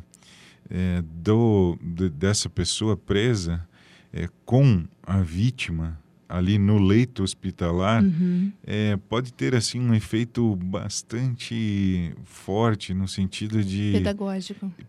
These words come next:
Speaker 1: Pedagógico, exatamente, de mostrar pra essa pessoa o que que ela pode tá, pode ocasionar no futuro. É quase como a gente brinca, uma viagem no tempo,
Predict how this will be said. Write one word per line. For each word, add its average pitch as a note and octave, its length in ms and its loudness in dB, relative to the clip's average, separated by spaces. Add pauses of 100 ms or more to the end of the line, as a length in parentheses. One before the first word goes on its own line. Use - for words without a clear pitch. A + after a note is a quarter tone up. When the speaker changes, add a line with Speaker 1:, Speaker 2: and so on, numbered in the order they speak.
Speaker 1:
Pedagógico, G2 880 4
exatamente, G2 760 0
de F#2 160 -2
mostrar A#2+ 580 2
pra G#2 180 -2
essa G2+ 200 -2
pessoa G2+ 720 -4 (640)
o G2+ 100 -8
que C3 140 -6
que - 100 -2
ela C3+ 160 2
pode G2 360 -4
tá, G2 520 -4
pode F#2+ 200 -2
ocasionar G2 540 -2
no G#2+ 120 -2
futuro. F#2+ 560 -4
É F2+ 40 -2
quase F#2+ 320 -4
como G2 540 -4 (180)
a D#2 100 -10
gente F2 340 -6
brinca, F#2+ 460 0
uma F#2 220 0
viagem F#2 480 0
no G#2 120 0
tempo, G#2 500 -2